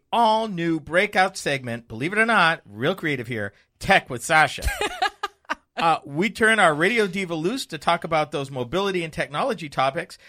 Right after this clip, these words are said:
Speaker 1: that are closest to her heart or have her ready to rant. Heaven help everyone. <laughs> What's on Sasha's mind this week?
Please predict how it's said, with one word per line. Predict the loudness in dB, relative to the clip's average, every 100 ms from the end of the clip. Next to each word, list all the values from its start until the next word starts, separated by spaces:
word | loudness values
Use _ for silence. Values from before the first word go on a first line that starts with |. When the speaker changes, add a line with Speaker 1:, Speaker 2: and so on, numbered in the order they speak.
| _
Speaker 1:
that | -4
are |
closest | -2 -2 -2 -4 -10 -6
to | -2
her | 0
heart | 2 2 2 -4 _ _ _ _ -2
or | 0
have | 4 2 2
her | 0
ready | -2 -4 -4
to | -8 -8
rant. | -2 0 0 -6 _ _ _
Heaven | _ -10 -10
help | -6 -6 -6 -8
everyone. | -8 -8 -12 -18 -12 -12 -8
<laughs> | -8 -8 -10 _ _
What's | -18 -8 -4 -4 -4
on | -4
Sasha's | 0 0 -2 -4
mind | 0 0 -2
this | -6
week? | -4 -6 -8